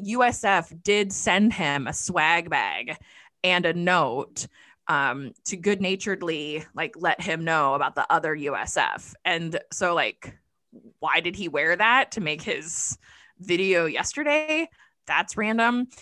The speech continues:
And apparently all of the outlets tried to contact Rubio's office, and that he did not respond to, um, a comment to any of them. But this is what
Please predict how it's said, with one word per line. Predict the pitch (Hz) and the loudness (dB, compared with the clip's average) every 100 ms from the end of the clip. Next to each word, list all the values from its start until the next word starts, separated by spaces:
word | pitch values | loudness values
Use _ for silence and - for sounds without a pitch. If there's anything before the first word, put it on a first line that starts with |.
| - - | -20 -4
And | 202 196 190 185 | 2 2 2 0
apparently | - - 208 175 160 185 | -2 0 0 0 -4 -2
all | - 170 | 0 2
of | 175 | 2
the | 185 | 2
outlets | 80 165 127 175 175 - - - | 2 2 2 -2 -2 -6 -8 -6
tried | - 165 | -2 -2
to | 160 | -2
contact | - 160 160 156 156 | -2 -2 0 -2 -2
Rubio's | 160 151 123 113 - | -4 -4 -4 -4 0
office, | 240 - 233 226 - | 0 2 0 0 -2
and | - 151 123 | -4 -6 -6
that | 127 - | -8 -10
he | 170 147 120 | -10 -10 -10
did | 123 | -8
not | - 135 - | -6 -6 -6
respond | 175 - 175 123 135 156 | -10 -8 -6 -6 -8 -12
to, | - 139 123 120 147 - _ _ _ - | -10 -8 -6 -8 -10 -14 _ _ _ -10
um, | 151 92 90 95 _ _ _ | -8 -8 -10 -14 _ _ _
a | 156 | -8
comment | 151 - 123 113 - - - _ _ _ _ _ - | -6 -6 -4 -6 -8 -12 -18 _ _ _ _ _ -16
to | - 170 | -12 -10
any | - 92 | -10 -12
of | 69 | -12
them. | - - 50 - _ _ _ | -12 -12 -12 -16 _ _ _
But | - - | -10 -8
this | 175 208 233 254 | -4 -2 -2 -2
is | 208 | 0
what | 185 165 151 - - - | 2 2 0 -6 -14 -14